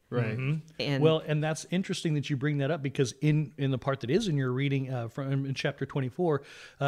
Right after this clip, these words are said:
Speaker 2: it talks about an eye for an eye. Um, and that, and a tooth for a tooth. And if you give an injury, you're gonna get this injury back to you. This is part of this law. Jesus later quotes that in Matthew's chapter five, six, and seven when he gives the Sermon on the Mount.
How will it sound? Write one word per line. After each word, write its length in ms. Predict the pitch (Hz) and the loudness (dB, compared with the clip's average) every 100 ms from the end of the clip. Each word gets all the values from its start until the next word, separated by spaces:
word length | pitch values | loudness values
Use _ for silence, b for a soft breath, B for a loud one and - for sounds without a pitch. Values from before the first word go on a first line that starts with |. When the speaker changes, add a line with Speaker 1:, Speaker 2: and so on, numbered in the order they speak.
| 131 | 0
Speaker 2:
it 60 | |
talks 240 | - 135 143 | 0 0 0
about 200 | 139 123 | -2 -2
an 100 | 120 | -4
eye 260 | 131 139 | -2 -2
for 220 | 139 139 | -2 -6
an 120 | 117 113 | -6 -6
eye. 400 | 117 135 196 196 B B B _ | -2 0 0 -2 B B B _
Um, 320 | 147 139 139 139 | 2 2 0 -2
and 340 | 147 135 123 120 | -2 0 -4 -6
that, 320 | 123 139 135 - - | -2 -2 -2 -10 -8
and 300 | 131 127 123 | -6 -6 -8
a 40 | |
tooth 300 | - 165 170 | -4 -2 -2
for 220 | - 143 | -4 -4
a 80 | 127 | -4
tooth. 340 | - - 202 180 | -2 -2 0 -2
And 140 | 131 | -4
if 160 | 127 147 | -4 -2
you 140 | 156 | 0
give 200 | 156 165 | 4 4
an 120 | 147 | 4
injury, 400 | 147 170 165 214 | 4 2 2 0
you're 120 | 170 | 2
gonna 140 | 139 147 | 2 2
get 160 | 143 | 2
this 160 | 147 156 | 0 2
injury 340 | 170 170 175 | 4 4 4
back 280 | 185 175 160 | 4 2 2
to 100 | - | 2
you. 40 | 139 | 0
This 80 | 135 | 0
is 20 | |
part 240 | - 151 | 2 2
of 60 | 160 | 4
this 160 | 165 | 2
law. 320 | 180 185 151 - B B B B | 4 4 4 0 B B B B
Jesus 480 | 127 151 240 196 151 | 2 4 6 4 4
later 200 | 175 160 | 2 2
quotes 300 | - 185 - | 2 0 2
that 180 | 151 135 | 0 2
in 120 | 139 | 0
Matthew's 540 | 135 156 - 156 156 | 2 0 2 2 2
chapter 320 | - 135 - | 2 0 0
five, 380 | 123 131 123 127 | 0 2 2 2
six, 260 | - 143 - | 2 0 0
and 100 | 127 | -2
seven 360 | - 156 147 | 2 2 4
when 80 | 139 | 2
he 60 | 131 | 2
gives 160 | 135 120 | 0 0
the 80 | |
Sermon 360 | 120 151 139 135 | -2 0 0 0
on 140 | 127 | -2
the 80 | 123 | -4
Mount. 300 | 127 185 165 | -4 -4 -4